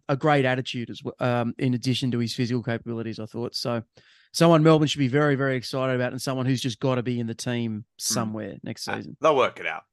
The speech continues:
Speaker 2: They'll, they'll find a way. Uh, anyone from Australia you were particularly impressed with before we move on?
Speaker 1: I think it's one of the best games Tino Fa'asuamaleaui ever played.
Speaker 2: Mm.
Speaker 1: You know, Payne Haas obviously was fantastic. Payne Haas is nearly always fantastic, but, um,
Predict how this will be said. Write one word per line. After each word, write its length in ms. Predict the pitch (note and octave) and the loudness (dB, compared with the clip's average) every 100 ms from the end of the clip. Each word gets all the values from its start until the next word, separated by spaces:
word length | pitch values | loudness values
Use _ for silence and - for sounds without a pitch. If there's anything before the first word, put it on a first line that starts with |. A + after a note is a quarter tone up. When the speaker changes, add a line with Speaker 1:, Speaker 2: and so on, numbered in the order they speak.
| D3+ | 2
Speaker 2:
They'll, 160 | D#3 | 4
they'll 140 | D3 C3+ | 4 0
find 320 | B2+ A#2+ G2+ | 0 -2 -2
a 60 | |
way. 260 | E2+ E2 - _ _ _ _ _ _ _ | -6 -8 -10 _ _ _ _ _ _ _
Uh, 140 | - A2+ | -4 0
anyone 280 | C#3+ E3+ E3 | 2 2 2
from 160 | E3 D3 | 0 -4
Australia 360 | - D3 D3 | 0 2 2
you 60 | D3 | 2
were 40 | C#3 | -4
particularly 420 | - C3+ C#3+ C#3+ | -6 -10 -4 -4
impressed 340 | B2 C#3 C#3 D3 | -2 -2 -2 -6
with 120 | C3+ | -10
before 240 | B2 B2+ | -8 -6
we 260 | B2 C3 B2 | -4 -6 -8
move 220 | A#2 A#2+ | -10 -8
on? 160 | C3 D3+ _ _ _ _ _ | -8 -10 _ _ _ _ _
Speaker 1:
I 80 | D#3 | 4
think 120 | G3+ | 4
it's 100 | B3+ | 4
one 80 | G3 | 2
of 60 | D3+ | 0
the 60 | |
best 200 | C#3 D3+ | 0 -2
games 400 | D3+ C#3+ C3+ A#2+ | 0 0 0 -2
Tino 260 | - C#3 C3+ | -2 -2 0
Fa'asuamaleaui 880 | C3+ C3 - C3 A#2+ A#2+ B2+ C#3 A#2+ | 0 -2 -2 -4 -4 -4 -2 -2 -2
ever 160 | B2+ B2 | -2 -4
played. 360 | B2+ C3 G#3 - _ | -2 -2 -2 -8 _
Speaker 2:
Mm. 100 | C3+ - _ | -20 -20 _
Speaker 1:
You 80 | - | 2
know, 80 | D#3 | 2
Payne 240 | D3+ F#3 D3+ | 4 4 4
Haas 240 | D3+ C#3 | 4 2
obviously 420 | D3+ C3+ C3 C3+ | 0 0 -2 -4
was 120 | B2 | -6
fantastic. 600 | - A#2+ B2 C3 - B2+ A#2+ | -4 -4 0 0 0 -6 -4
Payne 200 | B2+ A#2 | -4 -2
Haas 200 | A#2 - | -6 -8
is 80 | A2 | -8
nearly 200 | A#2 A2+ | -6 -4
always 400 | A#2+ B2 B2 - _ _ _ _ _ _ - | -4 -2 -2 -6 _ _ _ _ _ _ 2
fantastic, 580 | E3+ F#3+ G3+ - A3 | 4 6 6 6 2
but, 260 | F#3 D#3 - | 4 2 2
um, 440 | D#3+ D3+ C#3+ C3+ | 0 0 0 -2